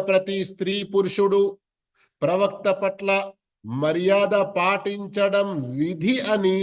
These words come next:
అల్లాహ్ ఖురాన్లో తెలిపాడు. సూరతుల్ హుజురాత్లోని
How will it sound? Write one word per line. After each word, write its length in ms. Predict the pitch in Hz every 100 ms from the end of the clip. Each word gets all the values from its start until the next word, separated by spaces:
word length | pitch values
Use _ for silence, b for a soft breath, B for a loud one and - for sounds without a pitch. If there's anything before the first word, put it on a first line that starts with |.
| 214 247 - _ _ -
అల్లాహ్ 960 | 170 151 139 135 139 143 170 196 190
ఖురాన్లో 480 | 202 202 208 208 214
తెలిపాడు. 580 | 214 208 220 220 220 220 175 131 104 _ _ _ _ _ _ _ _ _ _ _ _ _ _ _ _ _ _ _ _ _ _ _ _ _
సూరతుల్ 540 | - 131 131 127 139
హుజురాత్లోని 1200 | 120 143 135 151 165 214 220 220 220 214 220 214